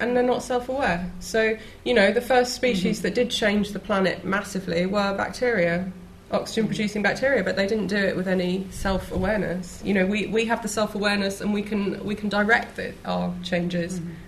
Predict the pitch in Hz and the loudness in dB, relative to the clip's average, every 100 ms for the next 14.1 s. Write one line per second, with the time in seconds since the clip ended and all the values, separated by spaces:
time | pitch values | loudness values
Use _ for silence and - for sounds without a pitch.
0 | - - 185 - 185 175 - - 175 170 | -10 -2 -2 0 -2 -2 -4 -2 0 0
1 | - 190 190 190 - 208 208 214 208 208 | -2 0 0 0 -2 -2 -2 -2 0 2
2 | 220 226 180 - - - 175 180 - - | 0 0 -2 -6 -6 -2 -2 -4 -8 -12
3 | - - 285 294 269 - - 262 226 233 | -8 0 2 2 0 -8 -2 4 6 6
4 | 247 240 254 240 - 240 226 233 226 214 | 4 4 2 0 -2 -4 -4 -6 -4 -6
5 | 196 220 - 190 165 165 - - - - | -6 -6 -4 -2 -2 -2 -10 -16 -14 -4
6 | 196 196 196 175 208 185 - - - - | 2 2 2 0 2 2 -2 -12 -6 2
7 | 240 254 190 208 220 - 190 196 - 220 | 6 6 6 2 0 -4 -6 -6 -2 2
8 | 170 170 208 - - - 185 185 190 - | 2 2 0 -4 -14 -8 -4 0 0 0
9 | 104 - 147 147 220 247 185 - - - | -2 2 4 6 4 2 0 -8 -12 -10
10 | - 214 240 233 247 254 - 269 262 262 | 2 4 6 4 2 2 -2 0 2 2
11 | 240 262 254 320 214 190 196 196 208 214 | 2 2 4 4 4 4 4 2 2 0
12 | 226 220 214 226 226 240 277 185 - - | -2 -2 -4 -2 0 0 -2 -2 -6 -6
13 | - 180 175 185 190 185 190 190 196 202 | -2 0 2 2 0 0 0 2 0 -4